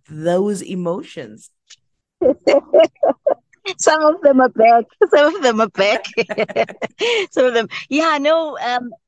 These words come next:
Speaker 2: it's not, it's, it's not an easy one because, you know,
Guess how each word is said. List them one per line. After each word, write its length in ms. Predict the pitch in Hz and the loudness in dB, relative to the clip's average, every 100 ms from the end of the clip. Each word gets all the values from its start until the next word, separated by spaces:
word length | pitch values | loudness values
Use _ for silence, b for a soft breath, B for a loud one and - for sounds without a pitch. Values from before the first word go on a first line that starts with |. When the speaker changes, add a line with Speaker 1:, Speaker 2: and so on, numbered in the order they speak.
| _ | _
Speaker 2:
it's 400 | 247 - 302 - | -10 -4 -4 -4
not, 220 | 359 359 - | -4 -4 -6
it's, 240 | 285 - - | -14 -12 -8
it's 180 | 320 392 | -4 0
not 180 | 415 466 | -2 -2
an 160 | 311 | -6
easy 400 | 233 262 262 240 | -4 -6 -6 -8
one 400 | 226 202 196 190 | -4 -4 -4 -6
because, 680 | 190 185 220 220 214 - - _ B B B - | -8 -4 0 0 0 -10 -18 _ B B B -2
you 140 | 233 | 2
know, 320 | 240 240 214 | 4 4 0